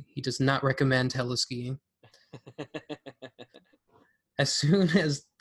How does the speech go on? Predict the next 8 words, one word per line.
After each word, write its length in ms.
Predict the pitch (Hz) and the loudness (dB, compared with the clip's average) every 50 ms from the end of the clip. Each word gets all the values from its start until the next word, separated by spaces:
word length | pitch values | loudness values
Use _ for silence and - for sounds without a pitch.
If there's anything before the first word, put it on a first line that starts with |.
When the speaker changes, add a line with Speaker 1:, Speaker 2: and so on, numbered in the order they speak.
| _ _ _ _ _ _ _ _ _ _ _ - | _ _ _ _ _ _ _ _ _ _ _ -4
Speaker 1:
as 160 | 156 147 - | 0 0 2
soon 280 | - - 170 175 180 185 | 4 4 4 4 6 4
as 200 | 175 160 143 - | 2 2 0 0
the 120 | - 143 | 0 0
doctor 420 | 135 135 127 127 120 - - 143 127 | 2 2 2 2 0 0 -2 -2 -2
leaves 320 | 123 127 123 127 123 - - | -2 -2 -4 -4 -6 -6 -8
the 120 | 127 123 | -8 -8
room, 360 | 123 127 120 123 123 127 127 | -6 -8 -8 -8 -10 -10 -12